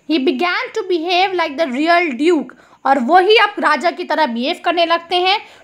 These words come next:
With the help of his loyal men and king of the Naples, he was able to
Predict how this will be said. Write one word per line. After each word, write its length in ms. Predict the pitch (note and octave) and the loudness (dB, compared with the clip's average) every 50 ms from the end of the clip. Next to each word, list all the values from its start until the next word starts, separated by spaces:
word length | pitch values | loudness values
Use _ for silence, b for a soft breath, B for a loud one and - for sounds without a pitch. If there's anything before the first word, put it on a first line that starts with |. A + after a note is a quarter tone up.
| B D4+ | B 0
With 140 | D#4+ C4+ B3 | 0 0 2
the 120 | F#4 F#4+ | 0 -2
help 340 | C4+ C4+ F4+ G4 A4+ A4 A4 A#4 | -2 0 0 0 0 0 0 0
of 80 | A#4 A4 | 0 0
his 160 | G#4+ G4 D4 D4+ D#4+ | -2 -6 -4 0 2
loyal 260 | D#4+ E4 F4+ G4 G4 G4 E4+ | 4 4 4 4 2 -2 -4
men 140 | E4+ E4+ E4+ | -4 -4 -4
and 140 | E4 D#4+ - - E4+ | -6 -6 -6 -4 -2
king 220 | D#4 E4+ F4+ F4+ | -2 0 0 0
of 120 | F4+ C#4 | -2 0
the 100 | C4 F4 | 0 0
Naples, 520 | E4+ D4+ D4+ E4+ F4 - - C#4+ C#4+ D4 A#3+ D4+ | 0 0 0 -2 -2 0 0 0 0 0 0 0
he 80 | D4+ C#4+ | 0 2
was 280 | C#4 D4+ E4 G4 G4 G4 | 4 4 4 4 4 2
able 320 | G4 F#4+ C4 C4+ D#4+ E4 C#4+ E4+ | -2 -2 -2 -4 -6 -6 -6 -4
to 80 | F4 | 0